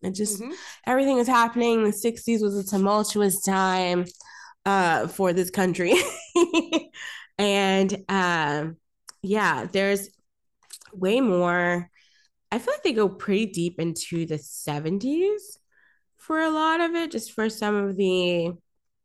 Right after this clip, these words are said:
Speaker 1: blaxploitation films, because of,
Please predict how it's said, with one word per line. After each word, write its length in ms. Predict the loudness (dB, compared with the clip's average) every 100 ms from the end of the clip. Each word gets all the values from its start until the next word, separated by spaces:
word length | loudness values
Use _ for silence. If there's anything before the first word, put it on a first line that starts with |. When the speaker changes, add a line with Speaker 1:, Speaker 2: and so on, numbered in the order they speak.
| _ _ _ -4
Speaker 1:
blaxploitation 1300 | -4 -4 -4 -4 -4 -2 -2 -2 -2 0 0 -4 -8 -18 _ -20 -18 -20 _ _ _ _ _ _ _ _ _ -20 -20 _
films, 480 | 0 2 4 2 0
because 760 | -2 -4 0 0 2 2 0 -6 _ -20 -20 -20 _
of, 500 | -2 0 0 -2 -6